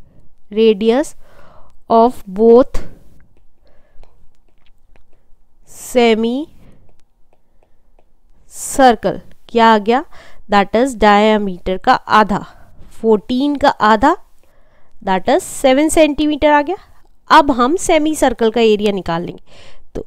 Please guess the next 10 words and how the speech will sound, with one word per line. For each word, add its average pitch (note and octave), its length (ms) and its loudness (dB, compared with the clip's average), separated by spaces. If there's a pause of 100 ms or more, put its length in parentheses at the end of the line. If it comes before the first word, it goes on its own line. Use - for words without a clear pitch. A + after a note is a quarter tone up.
(140)
एरिया, A3 720 4 (1200)
क्योंकि C4 520 4
दोनों D4+ 480 2
के D#4+ 280 -2
रेडियस D4 460 2
सेम C4+ 480 0
है A#3+ 240 -2
सेमी A3+ 420 0
सर्कल G#3 380 -4
के, B3+ 300 -6